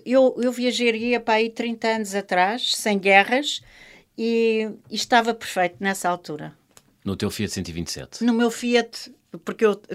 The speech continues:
Speaker 1: tinha um físico muito melhor do que agora, não é? E aguentava tudo.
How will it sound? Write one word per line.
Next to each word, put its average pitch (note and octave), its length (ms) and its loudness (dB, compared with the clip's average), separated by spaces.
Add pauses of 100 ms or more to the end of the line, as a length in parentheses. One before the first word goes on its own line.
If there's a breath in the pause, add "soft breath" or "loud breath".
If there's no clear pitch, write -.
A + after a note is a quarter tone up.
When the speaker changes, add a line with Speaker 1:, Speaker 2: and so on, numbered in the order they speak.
Speaker 1:
tinha G#3 260 -2
um G3 180 -4
físico G#3 460 -2
muito G#3 200 -2
melhor G3+ 220 2
do G3+ 120 -8
que G#3 100 0
agora, F#3 320 4
não F#3 120 0
é? F3+ 80 0 (280 loud breath)
E B3 100 8
aguentava G#3+ 560 6
tudo. G#3 260 -2